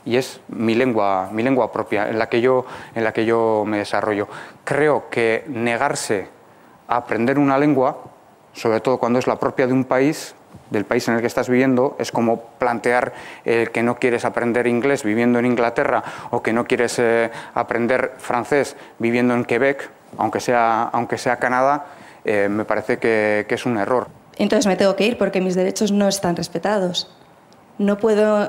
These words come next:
Speaker 2: acceder a una plaza en el ayuntamiento, eh, no puedo educar a mi hija como quiera porque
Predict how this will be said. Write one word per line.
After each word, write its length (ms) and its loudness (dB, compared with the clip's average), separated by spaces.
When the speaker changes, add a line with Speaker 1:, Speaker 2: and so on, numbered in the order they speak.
Speaker 2:
acceder 420 0
a 40 2
una 180 -2
plaza 600 0
en 240 0
el 80 2
ayuntamiento, 800 0
eh, 320 2
no 200 0
puedo 500 4
educar 320 2
a 80 2
mi 220 4
hija 260 -2
como 300 0
quiera 320 2
porque 460 0